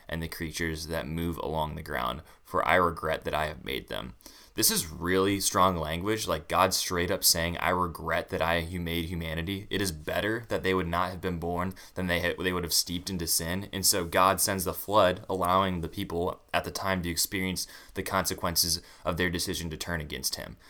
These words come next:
So this collective suffering is an important part of, uh, orienting people back towards God and realizing, "Hey, this is actually good. This is the life I was intended for.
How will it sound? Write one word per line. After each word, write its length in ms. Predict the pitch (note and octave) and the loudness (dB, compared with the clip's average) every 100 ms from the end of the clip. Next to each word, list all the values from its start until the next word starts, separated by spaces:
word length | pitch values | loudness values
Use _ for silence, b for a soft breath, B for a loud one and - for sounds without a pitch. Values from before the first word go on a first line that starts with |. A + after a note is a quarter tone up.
| B | B
So 160 | B G2 | B 2
this 160 | G2 - | 4 4
collective 360 | C#3 A#2 G2+ | 6 4 4
suffering 480 | - F2+ F2 F#2 F#2 | 2 2 0 -2 -2
is 200 | - E2+ | -4 -4
an 80 | E2+ | -4
important 460 | E2 - F2+ F#2 | -6 -6 -6 -6
part 360 | F2 F2 F2 - B B B | -2 2 2 0 B B B
of, 460 | D#2 E2 D#2+ D#2 - - | 2 2 2 -2 -10 -4
uh, 320 | D#2+ C#2+ A#1 - | 0 0 -2 -2
orienting 800 | G2+ G2+ F#2+ F2 E2+ F2+ E2+ - | 2 4 4 0 0 -2 -4 -8
people 340 | - D#2+ F2+ D#2+ | -12 -6 -4 -2
back 300 | D#2 D#2+ - | 0 -2 -2
towards 220 | E2+ E2 | -6 -4
God 300 | - D#2+ D#2+ | 0 0 0
and 100 | - | -2
realizing, 540 | F#2 F2 D#2+ D#2+ D#2+ | -2 0 0 -2 -4
"Hey, 200 | D#2 F2+ | -4 -2
this 220 | D#2 F#2+ F#2+ | -2 -2 2
is 80 | |
actually 380 | A#2 G2+ - F#2 | 6 6 4 0
good. 460 | D#2 F2 E2 D#2+ D#2+ B B B | -2 0 0 0 -4 B B B
This 180 | F#2+ | 4
is 60 | G2+ | 4
the 100 | F#2 | 6
life 220 | E2 E2 | 4 2
I 80 | D#2 | 0
was 120 | D#2 | -2
intended 380 | D#2+ - E2 D#2+ | -4 -6 -6 -6
for. 380 | - E2 D#2 | -6 -4 -4